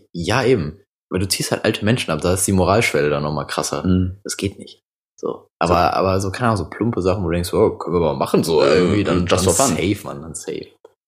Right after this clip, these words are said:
Speaker 2: Ja, aber so Sachen, wo man fünf Minuten gegoogelt hat, das ist nix.
Speaker 1: Ja, Mann.
Speaker 2: Entweder richtig ausklügeln, wo man dann auch so ein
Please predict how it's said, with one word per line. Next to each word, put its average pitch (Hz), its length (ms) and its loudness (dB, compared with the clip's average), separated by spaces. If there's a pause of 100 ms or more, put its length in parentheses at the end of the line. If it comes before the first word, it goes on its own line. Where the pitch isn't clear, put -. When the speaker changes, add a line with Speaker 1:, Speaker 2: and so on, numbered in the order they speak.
(220)
Speaker 2:
Ja, 90 220 2
aber 95 120 0
so 104 100 -2
Sachen, 117 220 0
wo 113 40 4
man 104 120 2
fünf 135 180 -4
Minuten 120 260 2
gegoogelt 120 440 0
hat, 113 100 -6
das 87 120 -2
ist - 140 -10
nix. - 360 -10
Speaker 1:
Ja, 76 180 -6
Mann. 67 100 -4
Speaker 2:
Entweder 117 340 4
richtig 131 280 -2
ausklügeln, 127 560 0
wo 98 60 -4
man 95 180 0
dann 60 220 -4
auch 80 180 2
so - 140 -4
ein 78 180 -2